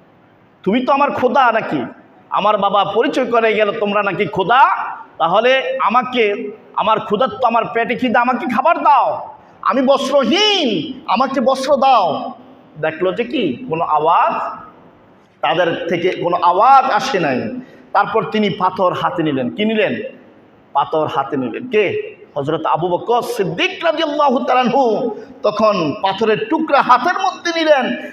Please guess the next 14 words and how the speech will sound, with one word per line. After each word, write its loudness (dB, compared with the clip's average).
নেওয়ার 2
পরে 0
বললেন, 2
"আমি 0
তোমাকে 0
নিক্ষেপ -2
করব। 0
ফা 2
ইন 0
কুনতা 0
ইলাহান, 2
যদি 0
তুমি 0
সত্যি -2